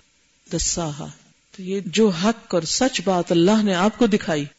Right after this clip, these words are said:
آپ کا فرض بنتا ہے کہ آپ اس کا، "فَأَمَّا بِنِعْمَةِ رَبِّكَ فَحَدِّثْ،" اس نعمت کا اظہار کرو،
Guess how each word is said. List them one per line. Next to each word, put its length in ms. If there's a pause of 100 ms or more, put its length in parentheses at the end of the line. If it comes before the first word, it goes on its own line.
(880)
آپ 240
کا 60
فرض 300
بنتا 380
ہے 100
کہ 180
آپ 300
اس 200
کا، 140
"فَأَمَّا 500
بِنِعْمَةِ 580
رَبِّكَ 400 (360)
فَحَدِّثْ،" 600 (1400)
اس 180
نعمت 360
کا 100
اظہار 500
کرو، 220